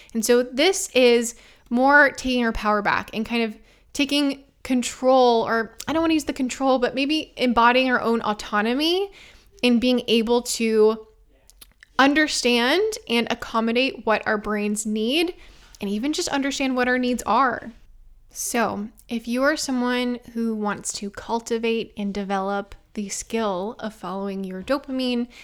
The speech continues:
your glimmers, your intuitive pulls, what I can recommend for you is to create yourself a menu of options, a menu of possibilities. And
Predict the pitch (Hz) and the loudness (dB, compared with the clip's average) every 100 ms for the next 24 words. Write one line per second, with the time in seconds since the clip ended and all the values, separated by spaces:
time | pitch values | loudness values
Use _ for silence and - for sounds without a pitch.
0 | - - 190 196 226 240 262 254 240 240 | -20 -12 -10 -8 -6 -2 -2 0 -2 -4
1 | 233 208 185 185 214 - 247 247 233 233 | -6 -10 -8 -8 -8 -4 0 0 0 -6
2 | - 226 202 185 226 269 - - - - | -4 -2 -2 -4 -6 -8 -10 -12 -20 -20
3 | - _ _ _ _ 233 285 359 349 302 | -20 _ _ _ _ 2 4 4 2 0
4 | 262 233 208 202 214 180 185 - 208 294 | 0 0 -2 -2 -4 -8 -8 -6 -4 -4
5 | - _ _ - - - - - - - | -8 _ _ -14 -10 -6 -4 -2 -4 -2
6 | 254 294 254 - 196 180 226 - - - | 0 0 0 0 0 0 -2 -10 -14 -6
7 | 226 226 226 247 277 269 277 285 - 233 | -2 0 2 2 2 2 2 0 -2 -4
8 | 220 - 175 - - - 76 - - - | -4 -4 -4 -4 -6 -8 -10 -10 -10 -10
9 | - - - - - 226 226 233 269 277 | -12 -20 -20 -14 -4 0 2 2 2 0
10 | 269 - 220 - 208 185 180 - - - | -2 -4 -6 -6 -6 -4 -4 -6 -8 -12
11 | 202 - - _ _ _ _ _ _ 226 | -10 -10 -12 _ _ _ _ _ _ 0
12 | 233 226 220 | 2 2 -2